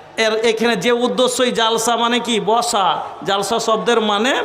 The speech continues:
বসা, একবারও বসেও দেখে না। কি বলবো, বস-, বলতে আর বলবো না।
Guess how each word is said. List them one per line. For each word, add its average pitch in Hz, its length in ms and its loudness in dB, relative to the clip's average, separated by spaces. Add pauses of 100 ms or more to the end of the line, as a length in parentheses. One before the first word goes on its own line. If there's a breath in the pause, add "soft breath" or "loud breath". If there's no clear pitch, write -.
বসা, 240 320 2
একবারও 208 360 0
বসেও 240 380 2
দেখে 185 280 -4
না। - 100 -10 (2250)
কি 233 180 2
বলবো, 214 320 2
বস-, 233 300 0
বলতে 247 300 0
আর 233 200 2
বলবো 262 320 2
না। 220 140 0